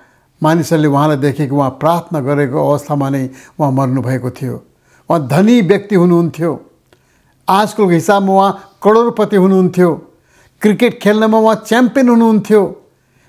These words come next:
एउटा राम्रो परिवारबाट, एउटा राजकीय टाइपको परिवारबाट उहाँ आउनुभएको थियो। तर उहाँले भन्नुहुन्छ कि, "म चाहिँ within the sound of a chapel bell," भनेको मतलब, "म चर्चको वरिपरि बस्न चाहदिनँ।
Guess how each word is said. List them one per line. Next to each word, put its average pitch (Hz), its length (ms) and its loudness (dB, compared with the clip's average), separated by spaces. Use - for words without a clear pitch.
एउटा 185 480 0
राम्रो 240 320 2
परिवारबाट, 202 720 2
एउटा 180 200 2
राजकीय 185 500 2
टाइपको 214 420 -2
परिवारबाट 180 680 0
उहाँ 160 500 -2
आउनुभएको 147 480 0
थियो। 143 420 -4
तर 147 120 0
उहाँले 151 360 2
भन्नुहुन्छ 147 440 0
कि, 143 420 0
"म 156 220 2
चाहिँ 143 440 -2
within 180 260 2
the - 180 -4
sound 165 300 0
of 139 140 -4
a - 40 -18
chapel 156 420 0
bell," 147 260 0
भनेको 147 280 0
मतलब, 151 400 -2
"म 175 80 2
चर्चको 196 560 0
वरिपरि 175 600 0
बस्न 156 320 -2
चाहदिनँ। 151 840 -2